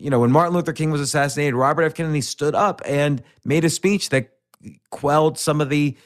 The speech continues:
some of the rioting that was happening. Nineteen ninety-two, we had r-, the riots that were happening, and Rodney King stood up and said, "Hey, let's not do this. Can't, can't we all just get along?" he famously said.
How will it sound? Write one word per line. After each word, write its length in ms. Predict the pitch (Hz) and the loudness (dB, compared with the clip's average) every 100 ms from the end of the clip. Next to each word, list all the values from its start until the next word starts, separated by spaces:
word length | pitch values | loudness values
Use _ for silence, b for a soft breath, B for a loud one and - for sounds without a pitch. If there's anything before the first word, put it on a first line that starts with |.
| b b | b b
some 220 | - 139 | -2 2
of 60 | 151 | 4
the 80 | |
rioting 420 | 147 165 202 135 117 | 6 4 2 0 -2
that 80 | |
was 120 | 117 107 | -4 -2
happening. 280 | 107 95 b b | -4 -4 b b
Nineteen 320 | 123 156 170 175 | 0 0 2 2
ninety-two, 640 | 175 170 165 202 135 110 b b - | 2 0 2 4 4 0 b b -4
we 440 | 120 180 190 175 | 4 6 6 4
had 280 | 143 147 143 | 2 0 0
r-, 240 | 104 110 - | -4 -10 -12
the 160 | 131 139 | -4 -4
riots 720 | 120 113 101 131 147 156 147 | -4 -6 0 2 2 2 -2
that 100 | 143 | -2
were 80 | 139 | 0
happening, 380 | 135 139 165 | 0 0 -2
and 120 | 156 139 | 0 0
Rodney 260 | 160 175 | 0 0
King 240 | 170 196 165 | 0 0 0
stood 240 | - 151 | -2 0
up 180 | 165 156 | 0 0
and 120 | 135 | -4
said, 180 | 151 139 | -2 0
"Hey, 440 | 143 165 131 107 B B B | 0 2 2 0 B B B
let's 240 | 120 143 - | 0 0 2
not 220 | 160 139 | 0 2
do 160 | 180 185 | 2 2
this. 200 | 117 - | 0 -4
Can't, 320 | 143 139 - | -4 -4 -4
can't 220 | 135 139 | -4 2
we 80 | 151 | 4
all 180 | 143 143 | 4 2
just 160 | 139 | -2
get 120 | 147 | -2
along?" 280 | 147 165 160 | 0 2 0
he 80 | 117 | -2
famously 420 | 113 113 117 120 | -2 -2 -2 -4
said. 340 | 107 117 101 | -4 -2 -4